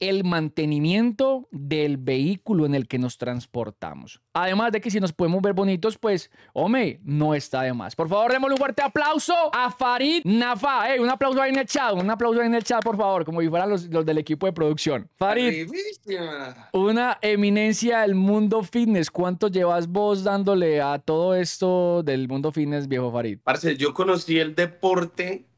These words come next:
Speaker 2: eh, sin mucha disciplina hace por ahí unos veinte, veinticinco años. Siempre he estado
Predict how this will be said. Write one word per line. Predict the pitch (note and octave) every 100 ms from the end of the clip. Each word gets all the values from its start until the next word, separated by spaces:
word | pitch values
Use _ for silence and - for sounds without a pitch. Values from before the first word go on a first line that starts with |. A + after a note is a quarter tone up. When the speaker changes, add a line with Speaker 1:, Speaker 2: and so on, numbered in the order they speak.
| _
Speaker 2:
eh, | B2 B2+ B2 B2 B2 A#2+
sin | A2+ - C3+
mucha | C#3 C3+ E3
disciplina | E3+ D#3 C3 D#3 F3+ F3+ F3 E3+ - _ _ _ -
hace | A#2+ C#3+
por | C#3 C#3
ahí | B2+ A#2+
unos | C3 C3+ C3 - -
veinte, | G#2 A2+ B2 C3 B2+ C3+ A#2+
veinticinco | A#2 A2+ A2+ A2+ A2 A2 A#2+
años. | B2 B2+ B2+ A#2
Siempre | - C3 B2+ A#2+ B2
he |
estado | B2+ - B2+ B2 B2+ B2+